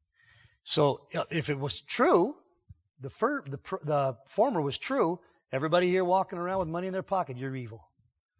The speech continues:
You've got roots of evil in your pocket. No, it's what you do with what's in your pocket that determines whether you're going to be a blessing or a curse to people. Any questions about beginning <laughs> chapter eight, that auspicious beginning in verse one?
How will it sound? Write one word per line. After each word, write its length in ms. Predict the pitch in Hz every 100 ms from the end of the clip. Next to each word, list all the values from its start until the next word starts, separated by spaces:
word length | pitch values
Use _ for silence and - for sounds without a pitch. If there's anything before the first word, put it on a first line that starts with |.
| _ _
You've 120 | 135 123
got 220 | 131 123
roots 240 | 180 -
of 80 | 185
evil 260 | 175 131 131
in 80 |
your 100 | 127
pocket. 340 | - 123 101 - _ _ _ _ _
No, 280 | 127 135 131
it's 160 | 127 -
what 200 | 151 -
you 80 | 120
do 300 | 107 214 156
with 180 | 120
what's 200 | 131 -
in 80 | -
your 100 | 107
pocket 460 | - 107 - 107 - _ _ _ _
that 140 | 120 - _ _ 123
determines 680 | 135 - 180 160 123 120 - - -
whether 180 | 135 135
you're 160 | 120 113
going 220 | 123 117
to 100 | 120
be 160 | 117
a 60 | 107
blessing 500 | 95 151 - 196 185 - _ -
or 120 | 120
a 40 |
curse 400 | - - 143 -
to 100 | -
people. 360 | - 143 - - _ _ _ _ _ _
Any 120 | 156 151
questions 400 | 180 - 170 147
about 240 | 156 139
beginning 360 | 139 160 170 175
<laughs> 120 | -
chapter 340 | 170 - 160
eight, 240 | 160 180 - - - - _
that 120 | 147
auspicious 560 | 143 135 - 180 185 156
beginning 360 | 156 143 170 151
in 280 | 139 127
verse 220 | 117 135
one? 140 | -